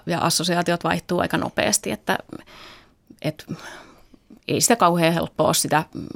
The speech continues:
ohjailla, varsinkaan kun ihminen yleensä edes tajua, että on unessa, vaan ottaa sen todesta sen, sen tota, koko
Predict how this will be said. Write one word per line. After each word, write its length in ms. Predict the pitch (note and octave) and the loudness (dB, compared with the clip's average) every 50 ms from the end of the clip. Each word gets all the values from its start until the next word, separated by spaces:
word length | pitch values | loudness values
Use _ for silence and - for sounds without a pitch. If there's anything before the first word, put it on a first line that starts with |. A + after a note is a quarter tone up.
| - - - | -10 -6 -4
ohjailla, 380 | - F3 E3+ D#3+ D#3+ D#3+ D#3+ | -2 2 4 4 4 6 6
varsinkaan 400 | E3+ F#3+ F#3+ G#3+ A3 G3 G3 F3+ | 6 6 6 6 4 6 4 4
kun 100 | - F#3+ | 4 4
ihminen 280 | F#3 F#3 F3+ F3+ E3+ D3+ | 4 4 6 6 6 6
yleensä 240 | F3 E3+ D#3+ - E3+ | 6 4 4 4 2
edes 180 | - E3+ E3 | 2 2 2
tajua, 320 | - - E3 D#3+ E3 E3 E3 | 4 4 4 4 4 4 2
että 180 | E3+ - F3 | 2 4 4
on 200 | D#3+ F#3+ F3 E3 | 6 6 6 6
unessa, 420 | D#3+ - E3+ - - G3 - - F3 | 6 4 4 2 2 2 2 2 4
vaan 180 | - - - | 2 2 2
ottaa 260 | - E3+ - - F3+ F3+ | 2 0 0 0 0 2
sen 140 | - F#3 | 2 2
todesta 380 | E3 E3+ D#3 D#3 D#3+ - - E3+ | 2 2 2 2 2 2 0 0
sen, 240 | - - - - - - - - - - - - - - - - _ _ _ | 0 2 0 0 0 -4 -14 -20 -20 -20 -20 -20 -20 -20 -20 -20 _ _ _
sen 220 | - - E3 D3+ D#3+ | -4 -2 -2 -2 -2
tota, 340 | - C#3 - - - - F#3+ - - | -4 -6 -2 -2 -2 -2 -2 -2 -4
koko 320 | - D3+ - - C3+ E3 | -4 -4 -2 -2 -4 -4